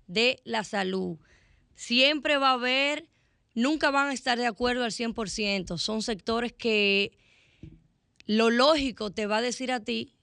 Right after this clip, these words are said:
que nunca se pueden, no se van a poner de acuerdo nunca,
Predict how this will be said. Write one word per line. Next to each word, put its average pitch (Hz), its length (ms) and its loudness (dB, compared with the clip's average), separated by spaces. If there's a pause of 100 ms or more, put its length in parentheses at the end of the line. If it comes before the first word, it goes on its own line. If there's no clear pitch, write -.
(160)
que 233 160 0
nunca 294 260 -2
se 247 120 -12
pueden, 262 320 -2
no 247 140 -2
se 262 60 -4
van 311 160 4
a 311 40 -2
poner 320 180 -2
de 320 60 0
acuerdo 311 280 0
nunca, 208 540 -4